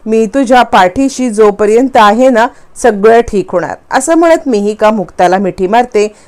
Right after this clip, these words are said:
त्यानंतर इंदिरा म्हणते, "सागऱ्या, तू जा ना, त्या स्विफ्टमध्ये जा आणि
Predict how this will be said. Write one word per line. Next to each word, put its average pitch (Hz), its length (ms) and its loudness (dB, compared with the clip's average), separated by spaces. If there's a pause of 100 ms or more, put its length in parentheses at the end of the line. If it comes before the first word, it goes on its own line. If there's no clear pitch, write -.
(140)
त्यानंतर 202 540 -2
इंदिरा 190 280 -2
म्हणते, 240 300 0
"सागऱ्या, 233 460 2 (460)
तू 320 80 2
जा 302 260 4
ना, 220 160 0 (340)
त्या 285 140 2
स्विफ्टमध्ये 247 760 0
जा 240 260 2 (260)
आणि 214 240 0